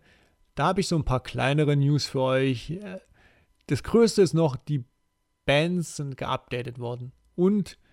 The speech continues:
Mituk Massacre ist im Standard gebannt und Yorion im Modern. Das sind die einzigen Bands, die sich geändert haben. Mituk Massacre kann ich super nachvollziehen. Ähm, hat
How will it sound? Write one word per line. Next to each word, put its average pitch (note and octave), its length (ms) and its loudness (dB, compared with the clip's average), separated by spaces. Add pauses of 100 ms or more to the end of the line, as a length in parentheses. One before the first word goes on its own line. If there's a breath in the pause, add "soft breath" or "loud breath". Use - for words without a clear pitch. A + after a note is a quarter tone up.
(140)
Mituk F3 400 0
Massacre C#3+ 480 0
ist B2 100 -4
im A#2+ 100 -10
Standard A#2+ 500 -6
gebannt E3+ 460 -4 (180)
und C#3+ 200 -4
Yorion D#3 840 4
im C3+ 120 -8
Modern. B2 480 -6 (180)
Das - 100 -14
sind C#3+ 60 -4
die D#3 80 2
einzigen F#3 400 0
Bands, E3+ 260 4
die E3+ 160 -2
sich C3+ 160 -4
geändert D#3+ 340 -2
haben. G3+ 320 -2 (760 soft breath)
Mituk F3+ 260 4
Massacre D#3 680 4 (120)
kann C3+ 160 -2
ich C#3 140 -2
super D#3 340 -2
nachvollziehen. C#3+ 800 -4 (600)
Ähm, B2+ 400 -10
hat B2 220 -6